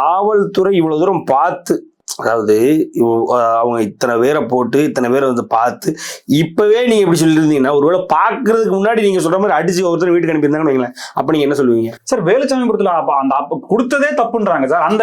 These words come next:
Speaker 2: இடத்துல எதுக்கு நீங்க
Speaker 1: சார்,
Speaker 2: கொடுத்ததே
Speaker 1: கேட்டதே அங்க தானே?
Speaker 2: தப்புன்றாங்க?
Speaker 1: நீங்க கேட்டதே அங்க தானே சார்?
Speaker 2: சார்,
Speaker 1: நீங்க
Speaker 2: அவங்க
Speaker 1: ரவுண்ட்
Speaker 2: இதுக்கு முன்னாடி ரெண்டு கேட்டாங்க, அது
Speaker 1: நீங்க
Speaker 2: நீங்க கொடுக்கலையே.
Speaker 1: சார், அது
Speaker 2: அது
Speaker 1: இதோ-,
Speaker 2: ஏன் கொடுக்கல?
Speaker 1: அது இதோட சின்ன, சின்ன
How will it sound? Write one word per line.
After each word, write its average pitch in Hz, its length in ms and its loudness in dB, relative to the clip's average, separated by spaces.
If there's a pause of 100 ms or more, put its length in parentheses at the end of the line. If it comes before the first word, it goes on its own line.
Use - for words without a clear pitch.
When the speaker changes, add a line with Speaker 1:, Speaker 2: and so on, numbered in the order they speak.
Speaker 2:
இடத்துல 269 260 0
எதுக்கு 262 220 2
நீங்க 240 140 2
Speaker 1:
சார், 254 100 0
Speaker 2:
கொடுத்ததே 254 200 0
Speaker 1:
கேட்டதே 285 240 2
அங்க 285 160 2
தானே? 254 140 0
Speaker 2:
தப்புன்றாங்க? 175 360 0
Speaker 1:
நீங்க 165 120 0 (120)
கேட்டதே 254 400 0
அங்க 202 140 2
தானே 117 160 -4
சார்? 135 120 0
Speaker 2:
சார், - 100 0
Speaker 1:
நீங்க 185 120 2
Speaker 2:
அவங்க 180 120 0
Speaker 1:
ரவுண்ட் 214 120 0
Speaker 2:
இதுக்கு 302 160 -2
முன்னாடி 311 200 -2
ரெண்டு 269 180 0
கேட்டாங்க, 247 240 0
அது 175 80 2
Speaker 1:
நீங்க 262 140 0
Speaker 2:
நீங்க 247 140 0
கொடுக்கலையே. 214 420 0
Speaker 1:
சார், 262 180 0
அது 269 100 0
Speaker 2:
அது 254 80 0
Speaker 1:
இதோ-, 285 140 4
Speaker 2:
ஏன் - 100 0
கொடுக்கல? 226 220 0
Speaker 1:
அது 269 160 0
இதோட 277 240 0
சின்ன, 285 200 2 (160)
சின்ன 269 120 2